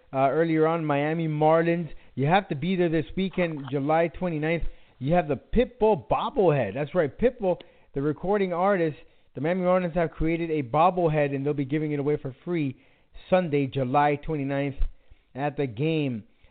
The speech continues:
Uh, in fact, we were giving away free tickets last week on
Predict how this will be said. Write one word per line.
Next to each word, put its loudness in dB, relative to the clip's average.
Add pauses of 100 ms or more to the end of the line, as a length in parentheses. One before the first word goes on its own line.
Uh, -2
in -4
fact, 0
we 0
were 2
giving -2
away 0
free -6 (100)
tickets 2 (480)
last -4
week -4
on -6